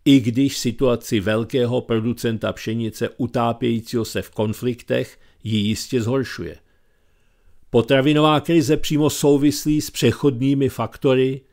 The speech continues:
jako je ekologizace výroby potravin, a také se strukturálními změnami v neoliberální ekonomice,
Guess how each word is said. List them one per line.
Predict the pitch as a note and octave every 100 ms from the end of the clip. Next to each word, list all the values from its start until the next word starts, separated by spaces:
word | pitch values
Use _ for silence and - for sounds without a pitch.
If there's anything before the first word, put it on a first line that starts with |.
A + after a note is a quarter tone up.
| _ _
jako | B2+ A2 -
je | A2+ -
ekologizace | - C3 - C#3 C3 B2+ A2+ B2+ - C#3
výroby | A#2+ G#2+ G#2+ A2+ G#2
potravin, | A#2+ C3+ A#2 F#2+ E2 E2 F#2 _ _ - -
a | A#2 A#2
také | - A#2 - B2+ C3
se | D3+ -
strukturálními | A#2+ - B2 A#2 - C3+ A#2+ A#2 A#2+ G#2+ G2
změnami | E2+ G2+ G#2 A2+ A#2 A#2
v | F2
neoliberální | F#2+ A2 A#2+ B2+ B2 B2+ B2+ B2 B2+ B2 B2+
ekonomice, | A2 C3+ G#2+ F#2 F#2+ -